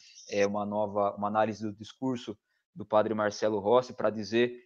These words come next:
né, desta, desse processo de mediatização no catolicismo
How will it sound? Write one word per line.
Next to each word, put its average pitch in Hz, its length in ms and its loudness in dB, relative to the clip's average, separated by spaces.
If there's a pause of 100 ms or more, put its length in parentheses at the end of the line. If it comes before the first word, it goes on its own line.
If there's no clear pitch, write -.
(120)
né, 110 140 -4
desta, 107 520 0
desse 107 220 -8
processo 117 440 2
de 120 100 -4
mediatização 117 680 0
no 110 100 -6
catolicismo 110 840 -6